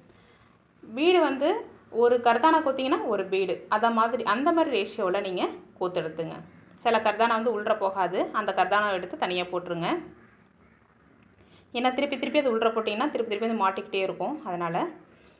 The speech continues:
அந்த ரேஷியோல இப்ப ஒரு கர்தானா ஒரு பீடு, ஒரு கர்தானா ஒரு பீடு அப்படின்ட்டு வரிசலா கோத்து எடுத்துங்க. கோத்து எடுத்தது அப்புறமேலுக்கு நம்ம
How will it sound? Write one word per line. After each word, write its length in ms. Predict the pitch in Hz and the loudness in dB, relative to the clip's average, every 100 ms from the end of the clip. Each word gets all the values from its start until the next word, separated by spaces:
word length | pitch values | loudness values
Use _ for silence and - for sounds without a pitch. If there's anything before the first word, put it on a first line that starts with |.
| _ | _
அந்த 240 | 233 269 311 | -4 0 2
ரேஷியோல 440 | 220 - 208 208 | 0 -4 -4 -2
இப்ப 320 | 214 214 311 - | -2 0 -2 -2
ஒரு 160 | 208 185 | -6 -2
கர்தானா 480 | 202 196 214 277 | -2 0 0 2
ஒரு 200 | 285 190 | 0 0
பீடு, 420 | 180 190 185 311 - | -2 -2 0 -2 -2
ஒரு 140 | 196 | -4
கர்தானா 520 | 180 185 185 202 233 302 | 0 -2 0 -2 0 0
ஒரு 160 | 180 | -2
பீடு 340 | 180 185 185 180 | -2 -4 0 -2
அப்படின்ட்டு 440 | 175 170 349 - - - - | -2 -4 -4 -4 -14 -20 -4
வரிசலா 460 | 202 202 202 190 339 - - | -2 0 0 2 0 -4 -8
கோத்து 260 | 190 185 190 | -6 -4 -2
எடுத்துங்க. 440 | 160 156 160 160 170 - - - - _ | -4 -6 -8 -8 -12 -18 -20 -20 -20 _
கோத்து 180 | 269 311 | 0 2
எடுத்தது 440 | 302 226 - 226 | 2 0 -2 -2
அப்புறமேலுக்கு 520 | 196 196 180 175 277 349 | -2 -2 -4 -4 -4 -4
நம்ம 320 | 240 180 | -2 -2